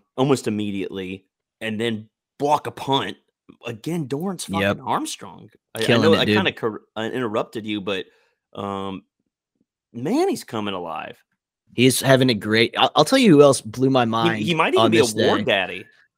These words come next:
Speaker 2: He
Speaker 1: Yeah.
Speaker 2: might be, he might qualify for War Daddy status. Um, you know, I watched the Pollard run, like, ten times. You know what I noticed on that play? Dude, Connor McGovern takes on Aaron Donald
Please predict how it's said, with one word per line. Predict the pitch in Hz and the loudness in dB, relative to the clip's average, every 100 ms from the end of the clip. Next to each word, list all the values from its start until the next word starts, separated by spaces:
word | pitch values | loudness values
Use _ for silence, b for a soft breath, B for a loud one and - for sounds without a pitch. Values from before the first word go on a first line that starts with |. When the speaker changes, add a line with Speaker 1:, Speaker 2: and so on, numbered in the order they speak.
| _ | _
Speaker 2:
He | - 160 | 2 4
Speaker 1:
Yeah. | |
Speaker 2:
might | 151 185 202 | 6 4 4
be, | 170 147 | 0 2
he | 165 | 4
might | 151 170 - | 4 4 4
qualify | 143 139 139 147 | 4 4 4 0
for | 131 | 0
War | 117 110 113 | -4 -2 0
Daddy | 120 117 | 0 0
status. | 120 - 120 127 127 - B B B B B | -2 2 2 2 0 -8 B B B B B
Um, | 120 120 110 95 - | -2 -2 -2 -6 -4
you | 135 | 0
know, | 165 | 4
I | 156 | 4
watched | 147 143 196 - - | 4 2 0 -4 -6
the | 147 | -6
Pollard | - 120 123 113 113 | -2 2 4 2 -2
run, | 107 | -6
like, | 104 101 | -6 -10
ten | - 117 110 | -4 -4 -2
times. | 113 107 101 101 - - _ _ _ | -2 -2 -4 -8 -12 -14 _ _ _
You | 123 | -4
know | 131 180 | 4 6
what | 262 220 | 8 8
I | 135 | 6
noticed | 117 110 123 127 | 2 -4 -4 -4
on | 120 123 | -2 -2
that | 117 | -2
play? | - 104 104 120 139 _ _ _ _ _ _ _ _ _ - | -4 -6 -2 -2 -4 _ _ _ _ _ _ _ _ _ 2
Dude, | 143 117 | 2 2
Connor | - - 156 277 | -2 4 8 8
McGovern | 269 185 120 131 110 - - _ _ _ _ _ _ _ | 8 6 6 4 4 -4 -14 _ _ _ _ _ _ _
takes | - 160 208 - | 0 4 4 4
on | 226 214 190 | 2 2 2
Aaron | 139 151 160 | 0 -2 -2
Donald | 123 120 139 110 101 | -2 0 -2 -6 -12